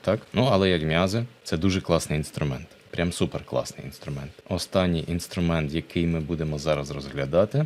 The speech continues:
це тканина, cloth. От є, наприклад, вибрали ми нашу тканину, так? Запускаємо симуляцію.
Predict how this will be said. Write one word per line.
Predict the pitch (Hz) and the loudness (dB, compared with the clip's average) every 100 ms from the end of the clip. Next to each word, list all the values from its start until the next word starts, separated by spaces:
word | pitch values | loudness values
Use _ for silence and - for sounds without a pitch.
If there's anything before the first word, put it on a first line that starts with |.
| - | -2
це | - 95 101 98 - - | 0 2 4 2 -6 -18
тканина, | - - 90 90 76 71 - - | -12 -2 0 2 0 -4 -8 -6
cloth. | 71 - - - - _ _ _ _ _ - | -6 -6 -18 -20 -20 _ _ _ _ _ -10
От | 78 - | -8 -2
є, | 92 | 0
наприклад, | 85 78 87 78 78 76 - _ - - - _ _ - 85 | 2 0 -4 -2 -2 -4 -10 _ -20 -20 -20 _ _ -12 -4
вибрали | 82 76 76 73 | -2 0 0 0
ми | 73 | -2
нашу | 73 69 - | -4 -4 -6
тканину, | - - 71 87 113 156 202 - _ - | -10 -10 -4 0 2 2 0 -10 _ -6
так? | 85 - - - - - - | -6 -6 -12 -20 -20 -16 -8
Запускаємо | 87 104 101 - - 78 69 67 | 0 0 0 -6 -2 -2 -2 -6
симуляцію. | - 73 73 76 76 107 113 | -4 -2 2 2 2 2 2